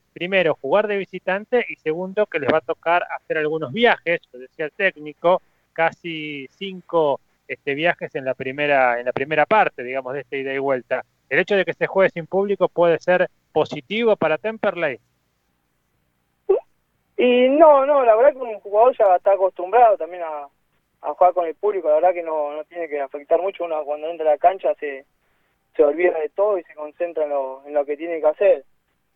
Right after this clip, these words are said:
Speaker 2: Hubiese estado lindo, la verdad que hubiese estado lindo jugar con público, eh, porque sé también que Temperley lleva mucha,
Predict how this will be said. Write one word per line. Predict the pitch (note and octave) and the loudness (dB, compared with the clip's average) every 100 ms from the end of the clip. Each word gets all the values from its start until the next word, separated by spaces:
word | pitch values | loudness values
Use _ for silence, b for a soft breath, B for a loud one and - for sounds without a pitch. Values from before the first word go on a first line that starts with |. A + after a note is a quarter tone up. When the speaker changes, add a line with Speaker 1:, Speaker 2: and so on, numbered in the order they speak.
| _ | _
Speaker 2:
Hubiese | C#3+ E3+ F#3 | -6 -4 0
estado | E3 F#3 | 4 4
lindo, | F#3 A3 G#3+ G#3 G#3+ | 4 -2 -6 -8 -10
la | - D3+ | -4 -2
verdad | D#3 | -2
que | E3 E3 D3+ | -4 -4 -6
hubiese | D#3+ | -10
estado | E3 D#3 | -8 -6
lindo | E3 F3 | -4 -6
jugar | E3 D#3+ | -4 -6
con | D3+ | -6
público, | E3+ F#3 F#3 - D3+ C#3 | -4 -4 -4 -4 -4 -4
eh, | C3 C3 _ _ _ _ | -8 -16 _ _ _ _
porque | - C#3 C#3 | -4 -2 -2
sé | E3+ | -2
también | D#3 D3+ E3 | 0 0 -4
que | D3+ C#3+ | -4 -6
Temperley | - E3+ D#3+ D3+ C#3+ | -4 -2 -2 -2 -2
lleva | - - | 2 2
mucha, | E3 - D3 | 0 0 0